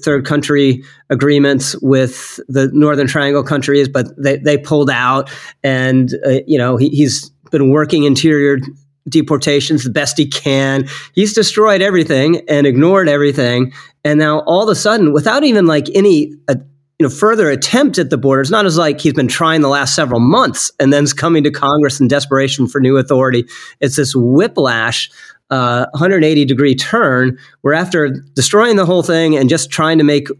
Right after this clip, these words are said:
easier ways for illegal immigrants to come in, all of a sudden he wants to shut down the border, and it's the responsibility of Republicans to, to give him that authority.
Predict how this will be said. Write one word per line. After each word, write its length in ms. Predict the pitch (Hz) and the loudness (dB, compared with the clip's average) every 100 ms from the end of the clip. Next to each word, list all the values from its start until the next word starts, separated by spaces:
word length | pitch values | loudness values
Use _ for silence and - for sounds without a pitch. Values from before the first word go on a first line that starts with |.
| _ _ | _ _
easier 400 | 98 165 151 160 | 0 2 2 2
ways 240 | 135 139 | 2 0
for 120 | 139 135 | 0 0
illegal 280 | 131 139 | 2 2
immigrants 320 | 139 131 131 - | 2 2 0 -4
to 100 | 135 | -6
come 280 | 151 160 | -2 0
in, 340 | 208 214 156 143 - _ - | 2 2 2 -2 -10 _ -2
all 160 | 185 | 0
of 80 | 214 | 0
a 60 | 190 | 0
sudden 520 | - 214 131 113 107 _ _ _ | 0 0 0 0 -4 _ _ _
he 160 | - 147 | -2 0
wants 180 | 143 143 | 2 0
to 40 | |
shut 240 | 131 147 135 | -2 -2 0
down 220 | 135 131 | 0 0
the 80 | 110 | 0
border, 420 | 123 120 120 117 | 0 2 2 0
and 220 | - 120 | 0 -2
it's 100 | 110 | 0
the 60 | 123 | -2
responsibility 640 | 107 131 123 123 120 123 | -2 -4 -4 -2 0 0
of 80 | 110 | 0
Republicans 640 | 113 120 113 110 104 101 - | -2 -4 -4 -4 -4 -4 -4
to, 260 | 104 101 - _ _ _ _ | -2 -2 -4 _ _ _ _
to 80 | - | -6
give 240 | 110 120 110 | 0 0 2
him 120 | 110 | 2
that 180 | 101 101 | 2 -2
authority. 440 | 98 104 95 82 | -2 -2 -2 -6